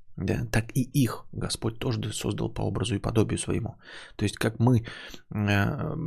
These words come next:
смесь Д Н К обезьяны с каким-то высшим существом, так и они смесь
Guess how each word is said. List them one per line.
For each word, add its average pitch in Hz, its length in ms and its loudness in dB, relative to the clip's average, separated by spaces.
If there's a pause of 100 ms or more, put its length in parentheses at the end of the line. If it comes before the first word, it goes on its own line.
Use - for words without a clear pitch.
(960)
смесь 113 420 2
Д 110 140 4
Н 110 160 2
К 110 160 2
обезьяны 104 640 4
с - 60 -6
каким-то 98 380 0
высшим 110 260 0
существом, 117 500 -2
так - 220 0
и 127 40 2
они 131 240 2
смесь 104 380 4